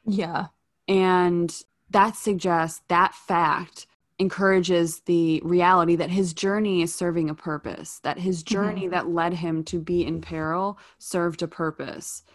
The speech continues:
Speaker 2: There's a rationale behind him putting himself at risk directly to him needing to be rescued.
Speaker 1: Mm-hmm. And it's usually him putting himself at risk. Like, it usually has, it comes down to his ego,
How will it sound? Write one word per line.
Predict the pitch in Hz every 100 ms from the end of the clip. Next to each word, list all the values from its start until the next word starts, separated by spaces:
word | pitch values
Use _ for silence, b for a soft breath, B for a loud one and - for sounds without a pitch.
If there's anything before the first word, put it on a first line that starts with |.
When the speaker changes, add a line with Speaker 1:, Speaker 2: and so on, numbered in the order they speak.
| b b b b _ _ _
Speaker 2:
There's | - 190
a | 190
rationale | 180 180 175 - 175 165 160 - -
behind | 180 170 165 165
him | 170
putting | 160 165 165
himself | 165 160 165 156
at | 156
risk | 160 160 151 - -
directly | 165 160 160 165 160
to | 175
him | 170 160
needing | 160 156 160
to | 156
be | 151
rescued. | 147 143 - - - - - _ _ _ _
Speaker 1:
Mm-hmm. | 220 208 190 196 b b -
And | 262
it's | 254
usually | 262 269 247 226
him | 220
putting | 214 185 196
himself | 160 190 185 -
at | -
risk. | - 185 190 -
Like, | 202 202
it | 202
usually | 208 202 208
has, | 208 196 -
it | 202 -
comes | 202 196
down | - 185 190
to | 202
his | 185 -
ego, | 202 190 190